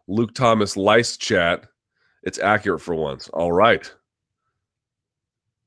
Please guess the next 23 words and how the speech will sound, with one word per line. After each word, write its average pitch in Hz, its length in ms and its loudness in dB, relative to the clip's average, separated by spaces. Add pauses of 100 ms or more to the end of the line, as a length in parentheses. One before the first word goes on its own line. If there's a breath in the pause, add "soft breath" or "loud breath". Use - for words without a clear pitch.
(1800 soft breath)
Luke, 127 160 2
you've 113 140 0
said 127 220 4
that 117 60 6
your 120 160 4
producer 117 520 2
has 107 220 2
been 107 220 2
on 98 180 2
point 127 340 2
with 98 160 -2
predictions. 101 500 -2
Who 104 120 -4
is 98 80 -4
she 101 100 -8
picking, 95 400 -6
Jones 85 380 -6
or 78 180 -8
Cormier? 90 560 -2
She 71 160 -10
is 71 100 -10
picking 73 380 -14
Jones. 71 560 -10